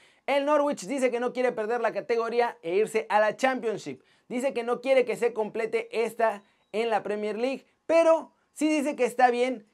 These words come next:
que haya ascensos. O sea, los equipos que pueden descender en la Premier insisten con que no haya ascensos y que sí haya ascenso. Rafa Márquez celebró su llegada al Barça cuando el Blaugrana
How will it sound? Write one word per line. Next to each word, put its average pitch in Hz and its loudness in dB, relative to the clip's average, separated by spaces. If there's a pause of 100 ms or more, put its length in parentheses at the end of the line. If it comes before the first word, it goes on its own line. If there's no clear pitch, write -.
(140)
que 254 4
haya 247 6
ascensos. 139 -6
O - -12
sea, 254 2 (160)
los 202 -6
equipos 254 0
que 185 -6
pueden 233 2
descender 180 -4
en 214 -2
la 170 0
Premier 247 0
insisten 202 -4
con 165 -6
que 151 -8
no 233 -2
haya 285 4
ascensos 247 0
y 139 -12
que - -20
sí 208 0
haya 220 4
ascenso. 208 0 (120)
Rafa 247 4
Márquez 247 0
celebró 254 2
su 240 -4
llegada 233 2
al 220 2
Barça 233 0 (320)
cuando 302 4
el 285 2
Blaugrana 247 2